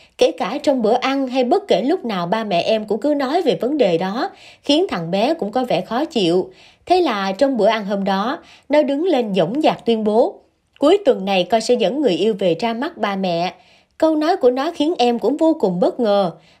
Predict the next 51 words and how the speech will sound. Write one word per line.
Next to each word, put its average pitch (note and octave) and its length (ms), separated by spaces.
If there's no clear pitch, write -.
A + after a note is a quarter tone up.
Còn A#3+ 240
ba C#4 160
mẹ F#3+ 200
em A3 180
thì G#3 140
rất E4 260
vui C4+ 180
sướng C4 400
và E3 160
ngay G#3 180
lập G#3+ 280
tức, G4 220
ba B3+ 120
em C4 240
gọi F3+ 180
điện F3+ 300
mời F3 140
tất E4+ 320
cả F3+ 200
các D4+ 240
bác, D4 320
các E4+ 240
cô, B3+ 220
các D4+ 260
chú, C#4 280
cậu, F#3 320
mợ, G3 380
anh D#4+ 220
chị A3+ 180
em A#3+ 180
trong A#3 280
nhà F#3 200
cuối D#4 240
tuần F#3 240
này F3 300
đến A#3 320
để G#3 120
làm E3+ 380
cơm A#3+ 260
đón G#3+ 280
con G#3+ 160
dâu G#3 120
tương G3+ 220
lai. G#3+ 280
Cuối F4+ 160
cùng G3+ 260
hôm A#3 220
đó A#3 200
cũng G3 180
đã F#3 160
đến, G#3+ 320